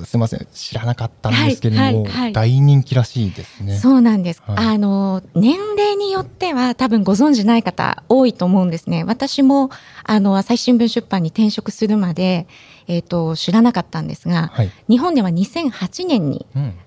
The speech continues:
Speaker 2: 刊行されて、
Speaker 1: はい。
Speaker 2: まあ、最初はこう、ちょっとずつ人気かなという、まあ、口コミで広がっているかなという程度だったんですが、一気に火がついて五年ぐらいかけて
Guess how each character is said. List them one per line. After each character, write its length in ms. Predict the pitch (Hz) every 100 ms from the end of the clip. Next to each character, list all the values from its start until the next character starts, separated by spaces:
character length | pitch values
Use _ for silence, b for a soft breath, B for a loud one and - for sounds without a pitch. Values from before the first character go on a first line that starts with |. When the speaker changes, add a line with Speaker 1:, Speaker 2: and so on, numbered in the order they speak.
| -
Speaker 2:
刊 220 | 196 190
行 260 | - 170 165
さ 160 | -
れ 140 | 156 160
て、 320 | - 175 151
Speaker 1:
は 80 | 110
い。 40 | B B
Speaker 2:
ま 80 | 330
あ、 40 |
最 260 | 320 330 415
初 180 | - 415
は 160 | 403
こ 600 | 392 339 339 330 320 320 285
う、 140 | - B B B B
ち 80 | 285
ょ 20 |
っ 60 | 285
と 180 | -
ず 160 | 269 311
つ 120 | 214
人 220 | 196 196
気 140 | 190 -
か 100 | 208
な 160 | 208
と 140 | 202 127
い 80 | 127
う、 20 |
ま 100 | 190
あ、 20 |
口 220 | 208 -
コ 120 | -
ミ 120 | 208 202
で 80 |
広 240 | 202 196 202
が 100 | 208
っ 40 |
て 200 | - -
い 120 | 196
る 80 | 202
か 160 | 202 165
な 160 | 175
と 160 | 180 160
い 100 | 156
う 340 | 165 165 160 - b b b -
程 180 | 220
度 220 | 175 - - -
だ 100 | 170
っ 60 | - -
た 120 | 160
ん 140 | 147
で 100 | 170
す 160 | 165 160
が、 300 | 175 185 175 B B B B
一 120 | 269 330
気 280 | _ -
に 320 | 233 180 156 -
火 160 | -
が 160 | 180 160
つ 180 | - 180
い 140 | 156
て 280 | - - 160
五 140 | 170
年 220 | 170 170 165
ぐ 100 | 170
ら 120 | 156
い 80 | 147
か 160 | 175
け 100 | -
て 300 | - - -